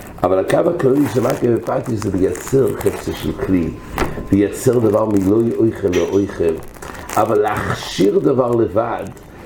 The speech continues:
זה לא מכה בפטיש. כגון, אמ, אם יש יין חזק וממזגים, מוסיפים לו מים, שרק על ידי זה רואי לשתייה, זה לא מכה בפטיש.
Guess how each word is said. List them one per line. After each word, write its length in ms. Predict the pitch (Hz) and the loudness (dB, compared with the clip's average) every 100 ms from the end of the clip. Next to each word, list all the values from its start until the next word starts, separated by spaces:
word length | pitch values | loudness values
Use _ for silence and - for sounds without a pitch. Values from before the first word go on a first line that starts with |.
| - | 2
זה 120 | 131 | 2
לא 80 | 143 | 2
מכה 240 | 117 120 | 0 0
בפטיש. 500 | 101 92 87 - 87 | 0 0 -2 -2 -6
כגון, 540 | - 120 127 127 85 78 - - - - - - | -2 2 4 2 0 -4 -6 -6 -6 -4 -4 0
אמ, 40 | 92 92 92 95 101 | 0 0 -2 -2 0
אם 100 | 113 | 2
יש 280 | 127 - 107 | 2 -2 0
יין 340 | 110 120 120 | 0 0 -2
חזק 720 | - 98 92 101 98 - - - - - - | -2 -2 2 0 0 -6 -10 -12 -16 -10 0
וממזגים, 680 | 104 104 95 90 80 135 143 | 2 2 2 0 0 0 2
מוסיפים 580 | 104 92 - 95 131 123 | 0 0 -2 -2 0 2
לו 100 | 110 | 2
מים, 320 | 120 98 92 | 2 0 -2
שרק 320 | 92 104 107 | 0 -2 0
על 60 | 98 | 0
ידי 160 | 104 | 0
זה 120 | 107 | 0
רואי 160 | 104 107 | 2 2
לשתייה, 360 | 98 - 127 98 | 0 -2 -2 0
זה 120 | 104 | 0
לא 80 | 107 | 0
מכה 260 | 95 95 | -2 -2
בפטיש. 540 | 87 - 101 - - | -4 0 -2 -2 -10